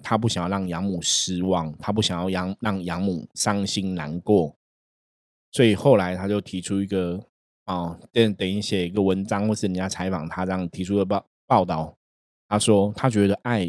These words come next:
是可以改变一切的，即使是他可能这个血液里面有这个杀人的，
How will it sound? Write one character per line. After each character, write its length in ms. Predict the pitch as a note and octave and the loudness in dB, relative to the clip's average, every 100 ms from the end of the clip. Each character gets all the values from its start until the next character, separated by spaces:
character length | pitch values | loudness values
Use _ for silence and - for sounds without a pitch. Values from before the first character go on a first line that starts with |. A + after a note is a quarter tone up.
| - | -4
是 180 | - B2 | -4 -2
可 140 | G#2 | 0
以 80 | F#2+ | -2
改 280 | - G2 E2+ | -2 -2 -2
变 240 | - A#2+ E2+ | 0 0 0
一 140 | D2+ | -4
切 320 | F2 - G2+ E2 | 0 2 2 2
的， 180 | D#2+ | -4
即 240 | D#2+ - G#2 | -4 -4 -2
使 220 | - E2+ | -2 -4
是 200 | - G2+ | -2 -2
他 180 | F2+ G2+ | -2 -4
可 140 | - F2+ | -2 -2
能 120 | D#2+ | -2
这 120 | F#2+ | -2
个 180 | F#2 E2 | -2 -2
血 240 | - F#2 | -2 0
液 140 | G#2 G#2+ | 2 0
里 100 | F2+ | 0
面 140 | G2 | -2
有 120 | F2+ | -2
这 120 | D#2 | -2
个 120 | F#2 E2+ | -4 -2
杀 320 | - G#2 G2 | 0 2 2
人 240 | F2 E2+ | 0 -2
的， 220 | F2 E2 | -4 -6